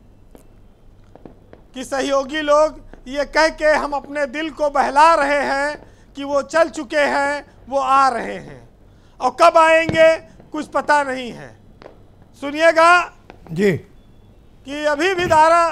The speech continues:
Speaker 1: अभी भी दारा सिंह और राजभर जी ने उम्मीद नहीं छोड़ी है, उसी उम्मीद पर लिखा है कि यकीन हो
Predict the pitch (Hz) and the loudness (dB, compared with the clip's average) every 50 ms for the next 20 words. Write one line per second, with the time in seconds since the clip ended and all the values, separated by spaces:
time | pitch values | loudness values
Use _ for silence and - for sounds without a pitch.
0 | - - 269 277 294 330 330 330 339 339 302 294 294 302 311 320 330 285 247 330 | -4 -6 -6 -6 -6 -6 -6 -6 -8 -4 0 2 2 2 2 2 0 -2 -4 -6
1 | 330 311 302 302 302 302 294 285 320 311 302 311 311 311 311 302 311 320 311 302 | -4 -2 -2 0 0 -2 -2 0 0 0 0 0 -4 -10 -10 -6 -2 -2 -2 -2
2 | 285 277 294 320 320 294 285 302 320 277 - - 277 285 285 294 294 285 294 311 | -4 -8 -10 -10 -10 -8 -6 -8 -8 -8 -8 -6 -6 -6 -4 -4 -4 -2 0 -2
3 | 311 277 - 302 302 285 269 262 269 302 320 311 - - 302 294 285 285 277 - | -2 -2 -8 -12 -12 -12 -12 -10 -10 -10 -10 -10 -6 -4 -4 -4 -4 -6 -8 -2
4 | 269 302 294 277 285 302 320 330 330 320 320 - - - - - _ _ - - | 0 2 4 4 4 4 4 4 4 2 0 -4 -20 -20 -20 -20 _ _ -20 -20
5 | - - - - - - _ _ - 294 302 302 302 285 294 339 359 392 403 415 | -20 -20 -20 -20 -20 -20 _ _ -10 -8 -4 -2 -2 -2 -2 -2 -2 -2 0 0
6 | 370 294 320 320 320 339 349 339 | 0 2 4 6 8 8 8 6